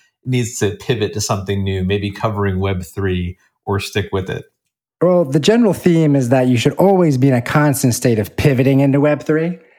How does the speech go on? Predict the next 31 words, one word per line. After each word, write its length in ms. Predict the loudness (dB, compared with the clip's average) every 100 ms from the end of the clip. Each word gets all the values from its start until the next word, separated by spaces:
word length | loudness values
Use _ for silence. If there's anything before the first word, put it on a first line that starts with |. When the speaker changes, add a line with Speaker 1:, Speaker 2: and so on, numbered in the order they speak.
| _ -4
Speaker 2:
And 180 | -2
so 360 | 0 2 2 0
Speaker 1:
<laughs> 60 | -2
Speaker 2:
that 600 | -4 -6 -2 -2 0 0
is, 320 | 2 2 2
uh, 500 | 2 2 0 -2 -6 -6 -6 2
always, 640 | 2 4 2 4 2 0 0 2
always 400 | 4 4 2 2
in 260 | 2 2
season. 720 | 0 2 2 2 0 -2 -4 -14 _ _ _ -4
Uh, 120 | 0
that 220 | 0 2
being 160 | 2 2
said, 260 | 2 2 2
though, 140 | 0
of 120 | 0
course, 380 | 2 2 2 -4 -2
one 240 | 0 0
thing 200 | 0 0
to 80 | 0
be 100 | 0
looking 280 | 0 -2 -6
for 380 | -2 -2 0 0
is, 380 | 0 0 -2
are 220 | -2 -4 -4
people 800 | -2 -2 2 2 2 0 -2 _ _ _ _ -6
recommending 560 | -2 0 2 2 2 0
the 60 |
podcast 540 | 0 -2 -2 -2 -2 0
to 120 | -2
others? 420 | 0 -2 -4 -12